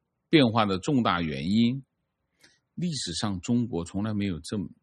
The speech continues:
当前这么强烈。哦，OK。就是远洋捕捞呗，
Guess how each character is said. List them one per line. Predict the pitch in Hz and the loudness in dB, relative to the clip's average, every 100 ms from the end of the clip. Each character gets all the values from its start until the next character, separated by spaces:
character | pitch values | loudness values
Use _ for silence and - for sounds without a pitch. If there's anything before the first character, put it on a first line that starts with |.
| _ _ | _ _
当 | - 120 | -2 0
前 | 107 98 | 0 -2
这 | 107 | -2
么 | 92 | -4
强 | 85 82 | -4 -4
烈。 | 87 | -4
哦， | - 82 82 | -4 -4 -4
OK。 | 85 - - _ _ _ _ _ _ _ _ _ _ _ _ _ - _ _ _ _ - | -4 -8 -12 _ _ _ _ _ _ _ _ _ _ _ _ _ -20 _ _ _ _ 4
就 | 127 | 4
是 | 113 113 107 101 98 | 6 4 4 4 4
远 | 92 85 | 2 2
洋 | 101 110 | 2 0
捕 | 82 | 0
捞 | 76 92 | 0 2
呗， | 92 73 76 | 2 -2 -6